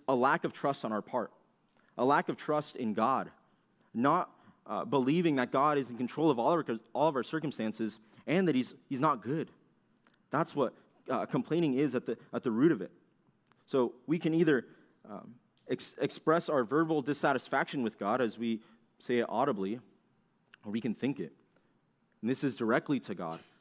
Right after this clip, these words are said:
Think about that. Complaining isn't only a sin to, uh, other people or to other things or to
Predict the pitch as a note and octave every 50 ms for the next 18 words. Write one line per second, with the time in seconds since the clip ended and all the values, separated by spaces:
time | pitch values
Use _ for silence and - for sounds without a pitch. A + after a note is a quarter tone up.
0 | _ _ _ - E3 D3+ D3+ B2 G#2 F#2 - F2 E2 - _ _ _ _ _ _
1 | _ - C3+ B2 - - C#3+ E3 F#3 F#3 D3 C3 C#3+ C3+ D#3 D3 C#3 C#3+ D3+ C#3+
2 | B2 G#2+ - - C#3 C#3 D#3 D#3 D3 A#2+ - - A#2+ A2+ G#2+ G2+ - - - -
3 | - - F#2 - - A#2 A2+ G2 - - D#3+ E3 D#3 E3 D#3+ D#3 D3 A#2+ A2 G#2
4 | - - G#2+ G#2+ G#2+ G#2+ F#2+ - - D3 D#3+ D#3+ D3+ A#2 A2+ G#2 G2 G2 - -
5 | B2 G#2 F#2 G#2+